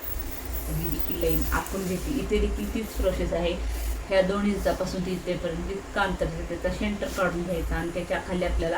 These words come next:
अर्धा इंचावर असा पॉइंट द्यायचा आणि हा बाहीचा आकार असा काढून घ्यायचा. तर ही आहे आपली अकरा इंचाची बाही. तर ह्याच्या पुढे काही लेडीजांचं ब्लाऊज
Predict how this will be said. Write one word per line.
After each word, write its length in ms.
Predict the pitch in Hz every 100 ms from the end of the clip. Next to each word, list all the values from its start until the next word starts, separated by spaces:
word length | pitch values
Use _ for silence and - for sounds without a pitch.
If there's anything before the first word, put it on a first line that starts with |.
| 254 160
अर्धा 240 | 151 165
इंचावर 300 | 165 147 147
असा 180 | - 226
पॉइंट 360 | 262 214 165
द्यायचा 1600 | 151 151 143 - - - - - - - - - - - - -
आणि 180 | 160 160
हा 100 | 165
बाहीचा 400 | 156 165 151 165
आकार 240 | 160 151 151
असा 280 | - 226 262 - - - - - - -
काढून 340 | 196 160 156 151
घ्यायचा. 340 | 156 147 - 143 - - - - - - - - - - - -
तर 160 | 180
ही 240 | 143 - 196
आहे 200 | 180 180
आपली 400 | 165 170 170 254 - - - - - - - - - - - - - - - - -
अकरा 340 | - - 190 180
इंचाची 520 | 165 147 165 - 180
बाही. 180 | 170 147 - - - - - - - - - -
तर 60 | 196
ह्याच्या 280 | 185 240 214
पुढे 420 | - 233 220 180
काही 320 | 196 208 208
लेडीजांचं 540 | 208 196 202 196 - 392
ब्लाऊज 240 | 392 392